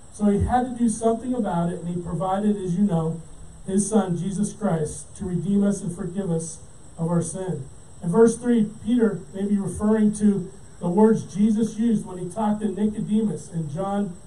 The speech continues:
chapter three, where he told him, "You must be born again." By being born again, our spirit and our bodies that has the capacity to commune with God was dead.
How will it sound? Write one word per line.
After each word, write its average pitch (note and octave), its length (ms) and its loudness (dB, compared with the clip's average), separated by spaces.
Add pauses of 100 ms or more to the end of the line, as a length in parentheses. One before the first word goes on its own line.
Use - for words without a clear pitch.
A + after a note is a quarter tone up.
(140)
chapter G#3 400 2
three, G3+ 500 -4 (440)
where F3+ 160 -8
he F3+ 100 -4
told A3+ 260 6
him, F#3+ 300 0 (240)
"You E3 80 -2
must G#3 400 0 (240)
be E3+ 60 -2
born F3+ 600 -6
again." D#3+ 460 -2 (1160)
By F#3+ 120 -2
being C4 260 2
born A#3 240 4
again, G3+ 340 2
our F#3+ 100 -4
spirit A#3 560 2
and F3 100 -6
our F#3 120 -2
bodies F#3+ 480 0
that E3+ 120 -4
has F#3+ 220 -2
the F3 100 -6
capacity G#3 600 2
to E3+ 100 -6
commune G#3 300 2
with G#3 180 2
God G3 260 -2
was F3 120 -2
dead. G#3+ 420 -2